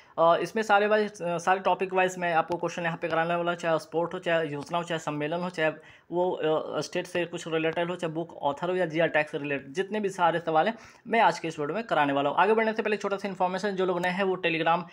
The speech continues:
यहाँ पे लिंक देख रहे हैं, इससे जुड़ जाइए। यहाँ पे वीडियो का अपडेट, पीडीएफ़ का अपडेट मिलता रहेगा। जिनको करंट अफेयर्स का अगर पीडीएफ़ चाहिए, ठीक है, जिनको करंट अफेयर्स का पीडीएफ़ चाहिए दो हज़ार तेईस वाली, वो क्या करेंगे, सत्तर रुपये पे करेंगे, सत्तर रुपये पे करेंगे, आपको करंट अफेयर्स की जो है क्वेश्चन मिल जाएगी। लगभग यहाँ पे,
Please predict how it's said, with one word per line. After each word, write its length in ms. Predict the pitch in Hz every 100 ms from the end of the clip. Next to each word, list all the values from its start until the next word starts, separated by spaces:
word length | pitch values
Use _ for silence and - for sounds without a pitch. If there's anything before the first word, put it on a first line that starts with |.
| - -
यहाँ 140 | 151 160
पे 100 | 165
लिंक 180 | 165 170
देख 140 | 170
रहे 100 | 190
हैं, 80 | 180
इससे 180 | - 147
जुड़ 180 | 156
जाइए। 180 | 175 185
यहाँ 220 | 196 185
पे 120 | 185 185
वीडियो 240 | 165 170
का 80 | 160
अपडेट, 320 | 143 202 208
पीडीएफ़ 240 | 151 147
का 100 | -
अपडेट 280 | 147 196 233
मिलता 280 | 160 135 151
रहेगा। 440 | 160 175 190 135 - - - 151
जिनको 240 | 202 233
करंट 240 | 233 208
अफेयर्स 340 | 208 208 196 -
का 180 | - 196 - -
अगर 180 | 165 180
पीडीएफ़ 280 | 175 175
चाहिए, 400 | 170 175 180 220 - -
ठीक 100 | 185
है, 60 | 170
जिनको 220 | 160 185
करंट 260 | 185 180 180
अफेयर्स 200 | 170 170
का 80 | 170
पीडीएफ़ 280 | 170 160
चाहिए 320 | - 165 214 254 - _
दो 60 | 165
हज़ार 160 | 165
तेईस 280 | 160 180 190
वाली, 240 | 190 196 226
वो 140 | 170
क्या 200 | 165 165
करेंगे, 240 | 165 180
सत्तर 280 | 208 151 -
रुपये 180 | 160 160
पे 200 | 151 160
करेंगे, 320 | 165 180 208
सत्तर 260 | 240 165 170
रुपये 160 | 165
पे 160 | 156 160
करेंगे, 280 | 165 175 202
आपको 240 | 185 -
करंट 240 | 160 156 -
अफेयर्स 200 | - -
की 100 | 170 - _ _ -
जो 80 | 143
है 100 | 170
क्वेश्चन 280 | 190 160 160
मिल 140 | 151
जाएगी। 260 | 165 185 240 - -
लगभग 240 | 185 190 220
यहाँ 240 | 208 202
पे, 240 | 214 214